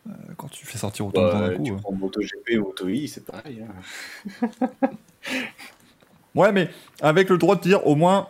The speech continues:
Speaker 1: l'Indy cinq cents, drapeau à damier, la course est finie, tu vois, il n'y a plus d'autres courses derrière. Ah, c'est vrai que la Moto E, il y avait une espèce de manque de respect, mais compréhensible.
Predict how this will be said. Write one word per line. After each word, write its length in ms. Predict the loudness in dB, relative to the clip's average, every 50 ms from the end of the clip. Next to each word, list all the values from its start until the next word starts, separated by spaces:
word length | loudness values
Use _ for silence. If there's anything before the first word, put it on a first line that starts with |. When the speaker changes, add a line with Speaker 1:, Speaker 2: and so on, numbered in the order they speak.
| -2
Speaker 1:
l'Indy 220 | 0 0 2 2 2
cinq 160 | 2 2 2
cents, 160 | 2 2 2
drapeau 240 | 2 4 4 4 4
à 20 |
damier, 380 | 4 4 4 4 2 2 0 -4 -14 _ _ _ _ -4 _
la 100 | 2 2
course 280 | 6 6 6 6 6 6
est 60 | 4
finie, 260 | 4 4 2 2 2
tu 60 | 0 2
vois, 80 | 0 0
il 40 |
n'y 40 | 0
a 20 | 0
plus 180 | 0 0 2
d'autres 200 | 4 4 2 2
courses 200 | 2 0 2 4
derrière. 240 | 2 2 2 -2 -6 -8 -14 _ _ -20 -20 -20 _ -8 -2
Ah, 80 | 0 0
c'est 60 | 2
vrai 120 | 2 0 2
que 60 | 2
la 60 | 2
Moto 320 | 2 2 0 0 2 2
E, 40 | 2
il 100 | 2 2
y 40 | 2
avait 140 | 0 2 0
une 60 | 0
espèce 240 | 0 2 2 2 2
de 80 | 2
manque 220 | 0 2 0 0 2
de 80 | 4
respect, 360 | 4 4 4 4 2 2 2 2
mais 220 | 2 0 -2 -4 -4 -8 -18 -20 -20 -20 -20 -20 -20 -20 -20 _ -20 -20 -20 -20 -20 -20 -20 _ _ _ -14 -6
compréhensible. 580 | -2 -2 0 2 2 2 2 2 0 0 -2 -4